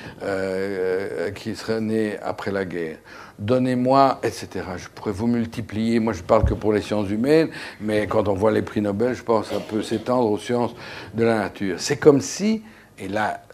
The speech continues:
et c'est là que je veux en venir, c'est comme si la, les deux guerres mondiales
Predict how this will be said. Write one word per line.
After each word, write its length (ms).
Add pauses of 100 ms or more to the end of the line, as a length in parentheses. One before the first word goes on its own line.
et 100
c'est 200
là 320 (160)
que 140
je 120
veux 200
en 100
venir, 400 (480)
c'est 300
comme 240
si 420 (140)
la, 720 (400)
les 180
deux 280
guerres 260
mondiales 680